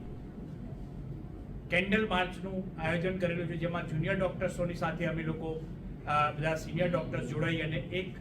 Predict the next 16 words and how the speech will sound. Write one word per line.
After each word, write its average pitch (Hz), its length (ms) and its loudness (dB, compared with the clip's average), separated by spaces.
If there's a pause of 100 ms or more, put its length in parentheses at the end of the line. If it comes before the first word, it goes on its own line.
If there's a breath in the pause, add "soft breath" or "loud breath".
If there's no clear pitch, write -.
(360)
હ્યુમન 180 380 2
ચેઇન 185 360 2
રચી 170 360 0 (320)
અને 165 160 0
કેન્ડલ 160 420 0
માર્ચનું 156 560 0
એક 151 240 -4
આયોજન 139 380 0
કરેલું 127 400 -2
છે. 117 200 -6 (1500)
આજે 196 400 2
જે 226 400 -4
આ 185 120 0
ઘટના 180 480 2
બની 175 260 2
છે - 500 -4